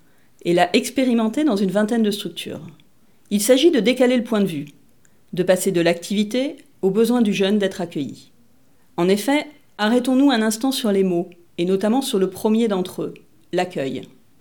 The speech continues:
puisque le second terme, de jour, est d'une approche plus intuitive et centre l'intervention sur la journée.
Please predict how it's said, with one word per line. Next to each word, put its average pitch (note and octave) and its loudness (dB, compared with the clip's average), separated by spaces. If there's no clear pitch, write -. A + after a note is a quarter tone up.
puisque - -4
le E3+ 4
second F#3+ 0
terme, B3 0
de E3 -2
jour, A#3 0
est F#3 2
d'une G#3 0
approche A3+ -2
plus G#3 -2
intuitive G3 -4
et E3 -4
centre G3 -2
l'intervention F3+ -4
sur - -8
la F3+ -2
journée. D3+ -6